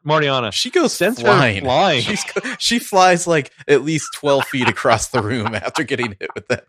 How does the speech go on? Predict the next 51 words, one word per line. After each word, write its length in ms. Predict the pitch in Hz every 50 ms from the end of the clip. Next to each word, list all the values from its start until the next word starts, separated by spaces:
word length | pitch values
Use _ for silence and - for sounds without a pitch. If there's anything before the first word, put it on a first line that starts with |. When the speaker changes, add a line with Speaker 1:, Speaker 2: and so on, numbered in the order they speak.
| _ - -
Speaker 2:
thing. 220 | - - - - _ _ _ _ - - - -
Speaker 1:
She 160 | - - 254 196
dies 460 | 160 - - 165 151 156 202 220 220
in 80 | 208
the 120 | 185 180 165 156
lap 300 | 147 139 143 160 - -
of 60 | 160
the 100 | 147 135
sheriff. 440 | 131 - - - 143 127 123 120 117 196 175 147
Speaker 2:
The, 140 | 202 190 - -
the 180 | 185 185 170 151
Foley 480 | - - - 156 135 143 156 170 190
work 420 | 196 202 202 208 220 240 - - -
on, 120 | 160 156
like, 240 | 156 156 165 160 -
the 100 | 143 131
sword, 540 | - - - - - 123 120 135 147 156 147
like, 180 | 139 127 113 -
in 120 | 123 117
her 100 | 113 123
chest 520 | - - - - - 131 127 143 - 494 - -
as 120 | 143 131
she 180 | - - 175 151
lands, 420 | 127 110 104 104 117 127 139 139
it's 200 | 135 - - -
so 160 | - 143 160
great. 300 | - - - 131 131 - - _ - - _ _ _ _ _ _ - - _ - - - - - - - - _ _ _ - - - - - 185 -
Speaker 1:
So 300 | - 208 208 208 190 190 - - - - 143 -
Mary 280 | 175 185 208 285 359 330
does 280 | 311 214 202 185 170
this 180 | - 190 185 180
kind 200 | - 208 180 175
of, 60 | 156
like, 140 | 135 113 -
stress 640 | - - - - - - 127 117 110 127 - -
whimper, 460 | - 156 139 127 127 139 - 170 175 190
like, 160 | 180 190 - -
<laughs> 20 |
you 1160 | 269 349 349 381 466 440 392 359 330 311 320 294 254 285 - 185 196 - - - - - 139
know. 180 | 135 131 127 127 -
Speaker 2:
And 120 | 160 165
Azim's 260 | 156 143 143 160 160
Speaker 1:
And 100 | 156 165
Speaker 2:
just 140 | 190 190 190
Speaker 1:
they 60 | 156
Speaker 2:
like, 180 | 127 117 113 117
"All 60 | 113
right, 120 | 110 107 101
I'm 100 | 98 90
done 180 | 87 98 92 90
now." 260 | 90 87 90 92